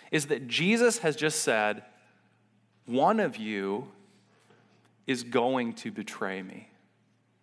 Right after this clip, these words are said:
And we know in walking through the Gospel of Mark, there's many moments that each of us would have wanted to run away because the things that Jesus had said had been really hard, and I'm sure each of the disciples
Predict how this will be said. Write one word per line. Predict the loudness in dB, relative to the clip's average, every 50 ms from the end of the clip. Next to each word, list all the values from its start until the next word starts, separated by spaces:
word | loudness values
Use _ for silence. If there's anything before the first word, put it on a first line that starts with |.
| _ _ _ _ _ _ _ _ _ _ _ _ _ _ _ _ _ _ -2
And | 0 0 2
we | 4 4 6
know | 6 6 6 6 4 4
in | 2 0 4
walking | 6 6 6 6 4 0 -4
through | -6 -4 -2
the | 2
Gospel | 4 4 4 2 0 -4 -4 -2 -2
of | -2
Mark, | 0 0 2 2 2 2 0 -4 -8 -14 -20 -20 _ _ _ _ _ _ _ _ _ _
there's | 2 2 2 2
many | 2 2 4 4 4
moments | 4 4 4 2 2 0 -2 -2
that | -4 -4 -2
each | -4 -4 -2 0 0
of | 2 2
us | 2 2 0 -4
would | -4 -4
have | -2
wanted | -2 -2 -2 -2 -2 -4 -4
to | -4 -2
run | 0 0 0 -2
away | -4 -6 -8 -8 -8 -10 -16 -20 _ _ _ _ _ _ _ _ _ _ _ -4
because | 0 0 0 0 0
the | -2 -2
things | 0 0 2 2 4 4
that | 4 2
Jesus | 2 0 -2 0 0 0 0 -2 -4 -8 -16 -20 -20 -20 -12
had | -6 -4 2
said | 4 6 6 6 4
had | -2 -4 -4
been | -4 -4 0
really | 2 4 4 4 2
hard, | 2 2 0 2 2 2 0 0
and | 0 0
I'm | 0 0 0
sure | 0 2 2 2 2
each | 2 -2 0 2 2
of | 2 4 2
the | 0
disciples | 0 2 4 4 4 4 2 -2 -8 -12 -12 -14